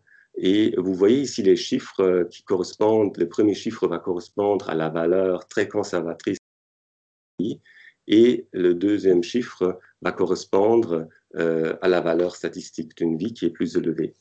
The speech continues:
Et ce qu'on voit, c'est que, au total, entre six virgule six milliards et dix-sept virgule sept milliards, euh, de dollars sont associés, en fait,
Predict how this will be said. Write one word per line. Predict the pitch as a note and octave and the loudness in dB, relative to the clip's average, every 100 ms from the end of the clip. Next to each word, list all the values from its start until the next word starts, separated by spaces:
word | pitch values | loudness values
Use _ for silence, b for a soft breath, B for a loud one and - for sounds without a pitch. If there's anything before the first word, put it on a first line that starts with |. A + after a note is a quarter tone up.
| _ _ B B - | _ _ B B -8
Et | |
ce | F2+ | -6
qu'on | - F2 | 2 2
voit, | E2 A#2+ | 4 2
c'est | C#3 F#2 F2 | 2 -2 0
que, | G2 G2 F#2+ - - _ _ _ | 2 4 2 -2 -12 _ _ _
au | G#2 | -2
total, | - F#2 F#2 E2 G2+ - b b _ _ | 0 -2 -2 -2 -2 -6 b b _ _
entre | - G2+ G2+ F2+ | 0 0 2 0
six | F2 - | 0 -2
virgule | A#2+ G#2+ F#2+ F2 | 2 2 0 -8
six | - G#2+ | -4 -2
milliards | G2 F2+ F#2 F#2+ G#2+ G2+ | 0 0 0 0 -4 -6
et | - E2+ | -6 -8
dix-sept | E2+ A2+ A2+ F#2+ F#2 - - | -6 -10 -6 -4 -4 -6 -18
virgule | D#2+ E2+ E2 F2 | -12 -8 -2 -2
sept | D#2+ A#2+ A#2+ - | -2 -4 -4 -4
milliards, | F2+ E2+ E2+ F2+ F#2 - b b _ | -4 -2 -2 -2 -2 -8 b b _
euh, | E2+ | -6
de | E2 | 2
dollars | E2+ D#2+ F2 F2+ G2 - | 2 2 -2 -2 -6 -12
sont | - - G2+ | -10 -2 -2
associés, | G#2 F2+ - E2+ - G#2 | -2 -8 -4 -6 -4 -4
en | F2 | -2
fait, | E2 F#2 | -2 -4